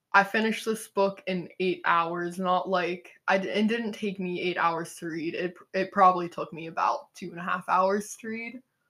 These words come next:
Oh my goodness. Five stars. Uh, twelve and up. There's, like, mild swearing in it.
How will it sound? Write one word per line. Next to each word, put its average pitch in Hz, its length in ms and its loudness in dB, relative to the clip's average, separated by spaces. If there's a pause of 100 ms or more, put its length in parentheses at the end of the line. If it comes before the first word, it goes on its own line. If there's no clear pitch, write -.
(720)
Oh 208 340 4
my 180 340 0
goodness. 175 520 -10
Five 208 240 4
stars. 180 600 0 (1000)
Uh, 185 320 8
twelve 214 400 0
and 196 80 -2
up. 185 220 2 (340)
There's, 247 240 -2
like, 285 320 6 (600)
mild 185 720 0
swearing 185 540 -2
in 190 140 -4
it. 190 260 -4